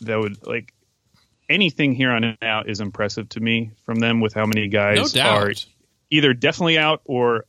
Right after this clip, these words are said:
Speaker 1: obviously injured in some way. Like, e-, even if Klay plays, like, he's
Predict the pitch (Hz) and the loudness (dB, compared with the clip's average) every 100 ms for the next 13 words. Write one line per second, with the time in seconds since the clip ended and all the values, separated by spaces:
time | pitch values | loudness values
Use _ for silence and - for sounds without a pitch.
0 | - 113 117 113 - 113 104 110 113 113 | -4 -2 -2 -4 -6 -6 -4 -4 -4 -4
1 | 110 - 113 110 113 110 _ _ _ 143 | -4 -4 -2 0 -2 -4 _ _ _ -2
2 | 135 190 220 226 151 - 156 139 117 - | 0 -2 0 2 2 0 2 2 0 0
3 | 127 113 98 95 104 95 _ _ _ _ | 2 2 0 -6 -10 -12 _ _ _ _
4 | _ _ 120 127 101 - | _ _ -8 -8 -8 -16